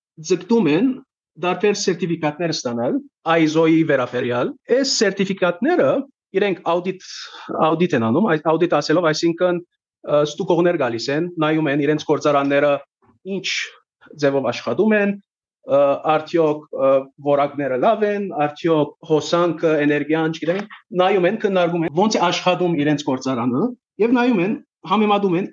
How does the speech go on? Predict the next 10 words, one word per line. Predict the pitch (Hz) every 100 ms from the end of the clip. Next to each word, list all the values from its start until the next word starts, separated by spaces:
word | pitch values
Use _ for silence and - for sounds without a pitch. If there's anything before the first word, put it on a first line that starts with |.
| 226
ինչ | 254 -
ձևի | 185 170 214 202
ազդեցություն | 190 175 - 220 190
ունի | 156 214 -
շրջակա | - 165 170 202
միջավայրի | 180 151 151 160 156
վրա։ | 123 208
Երբ | 285 277
որ | 202 - 196 190
այս | 180